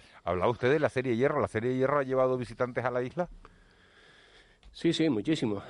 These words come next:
Speaker 2: Eh, yo creo que, mm, eh, la consideración y el, el, el, en fin, el conocimiento que ha generado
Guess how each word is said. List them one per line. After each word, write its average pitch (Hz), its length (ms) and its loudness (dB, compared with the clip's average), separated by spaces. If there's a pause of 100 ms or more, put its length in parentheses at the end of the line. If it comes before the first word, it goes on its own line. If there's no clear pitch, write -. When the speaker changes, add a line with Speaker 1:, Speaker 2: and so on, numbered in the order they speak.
Speaker 2:
Eh, 107 520 0 (240)
yo 107 220 -4
creo 123 180 0
que, 135 420 2
mm, 117 320 0 (680)
eh, 107 260 -4
la 120 220 -2
consideración 123 1120 0
y 107 160 2
el, 104 220 2
el, 104 340 0
el, 101 300 -8
en 104 80 -8
fin, 160 180 0
el 104 100 0
conocimiento 131 800 0
que 113 120 -4
ha - 20 -2
generado 123 580 0